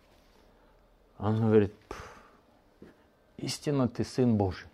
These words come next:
Возникает вопрос, откуда такая связь в таком разговоре? Если вы будете внимательны в духом, вы узнаете, о чём он молился.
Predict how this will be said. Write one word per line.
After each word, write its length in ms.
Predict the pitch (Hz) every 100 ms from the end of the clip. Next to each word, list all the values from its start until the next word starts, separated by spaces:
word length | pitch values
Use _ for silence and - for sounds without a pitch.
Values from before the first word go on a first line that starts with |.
| - _ _ _ - - -
Возникает 320 | - 143 240
вопрос, 320 | 254 202 143
откуда 440 | - - - 262 190
такая 360 | - - 165
связь 380 | 147 - 165 135
в 60 | -
таком 320 | 127 143 127
разговоре? 560 | 123 120 127 110 82 - - _ _ _ _ - - - - - _ _ _ - -
Если 340 | 143 208 214
вы 60 | 214
будете 300 | 190 208 -
внимательны 500 | 190 190 196 196 185
в 60 | 180
духом, 280 | 294 160
вы 120 | 147 226
узнаете, 400 | 190 202 196 185
о 40 |
чём 200 | 185 190
он 100 | 185
молился. 480 | 180 156 90 -